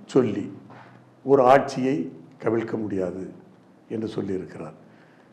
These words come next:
அப்படி அந்த பேச்சிலே அவர் சொல்லியிருப்பது, இவர் ஊழலை ஆதரிக்கிறாரா அல்லது ஊழலை எதிர்க்கிறாரா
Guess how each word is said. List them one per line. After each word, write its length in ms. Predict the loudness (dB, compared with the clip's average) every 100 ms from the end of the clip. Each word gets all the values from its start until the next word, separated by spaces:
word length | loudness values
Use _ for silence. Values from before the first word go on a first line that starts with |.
| _ 2
அப்படி 280 | 4 8 6
அந்த 140 | 6
பேச்சிலே 560 | 4 6 6 4 6 6
அவர் 140 | 6
சொல்லியிருப்பது, 960 | 0 2 4 2 0 -4 -4 -6 -10 -20 -20 _ _ _ _
இவர் 160 | -2 0
ஊழலை 440 | 2 4 6 6
ஆதரிக்கிறாரா 1080 | 6 6 6 6 4 2 0 0 -2 -4 -8
அல்லது 220 | -4 -4 0
ஊழலை 440 | 0 2 2 2 0
எதிர்க்கிறாரா 640 | -2 -2 -2 -2 -2